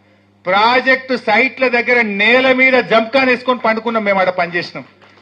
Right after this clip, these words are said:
పరుపులు వేసుకోలే, మంచాలు వేసుకోలే. మేము జంప్కాన్ వేసుకొని, మేము ప్రాజెక్ట్ సైట్లలో పండుకొని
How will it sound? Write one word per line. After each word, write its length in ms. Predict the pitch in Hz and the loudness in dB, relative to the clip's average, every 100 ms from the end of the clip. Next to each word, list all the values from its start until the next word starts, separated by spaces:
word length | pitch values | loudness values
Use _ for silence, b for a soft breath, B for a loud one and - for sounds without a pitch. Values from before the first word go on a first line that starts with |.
| - | -2
పరుపులు 320 | 190 214 247 | 0 2 2
వేసుకోలే, 340 | 247 247 247 262 | 2 2 2 2
మంచాలు 400 | 233 226 240 226 | 0 -2 -2 -2
వేసుకోలే. 320 | 220 214 190 | -4 -6 -6
మేము 180 | 165 127 _ b b - | -8 -14 _ b b -12
జంప్కాన్ 560 | 127 202 233 269 277 | 0 0 2 2 4
వేసుకొని, 580 | 269 262 262 269 277 208 - b b | 4 2 2 2 2 -2 -8 b b
మేము 280 | 165 226 262 | -2 0 0
ప్రాజెక్ట్ 500 | 254 220 247 262 262 | 0 2 2 2 0
సైట్లలో 400 | 247 247 247 240 | 0 -2 0 0
పండుకొని 720 | 233 214 247 277 269 262 208 | 0 -2 -2 0 0 2 -2